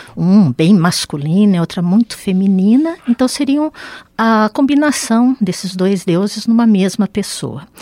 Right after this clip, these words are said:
No entanto, existe uma doença realmente que se chama, é que o nome antigo, na verdade, era hermafroditismo verdadeiro, daí o nome do verdadeiro.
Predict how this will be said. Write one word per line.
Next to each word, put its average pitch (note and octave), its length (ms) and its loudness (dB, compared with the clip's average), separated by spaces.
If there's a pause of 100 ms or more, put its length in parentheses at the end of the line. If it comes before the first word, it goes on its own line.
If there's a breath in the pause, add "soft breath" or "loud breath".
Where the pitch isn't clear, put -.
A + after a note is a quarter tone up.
(360 loud breath)
No C#4+ 80 -2
entanto, D#4+ 480 0
existe C#4+ 420 0
uma A#3 140 2
doença D#3+ 540 -4
realmente E3 420 -4
que - 80 -14
se - 100 -10
chama, F#3 500 -2 (280 loud breath)
é D#3 60 -6
que - 160 -8
o - 20 -2
nome F3+ 240 2
antigo, G#3 460 0
na D3+ 120 -2
verdade, C#3+ 440 -4
era C#3+ 240 -2
hermafroditismo F3+ 800 -2
verdadeiro, E3 800 -2
daí D3 260 -6
o D3 100 -10
nome D3 180 -6
do C#3 120 -8
verdadeiro. C#3+ 800 -4